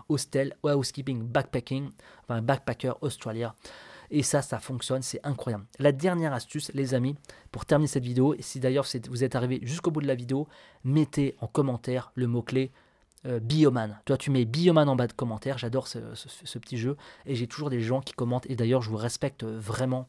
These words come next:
ceux qui vont au bout de, du podcast, vous êtes des vrais,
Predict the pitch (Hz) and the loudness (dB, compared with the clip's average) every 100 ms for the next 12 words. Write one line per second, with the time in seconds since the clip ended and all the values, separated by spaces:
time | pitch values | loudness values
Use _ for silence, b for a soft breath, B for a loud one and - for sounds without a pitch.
0 | B B - 127 127 120 113 160 147 160 | B B -10 -8 -4 -4 0 2 2 0
1 | 120 127 127 131 117 131 139 - - B | -2 -2 -2 -4 -4 0 0 -2 -12 B
2 | B 120 147 127 113 98 123 135 | B 0 2 2 -2 0 2 0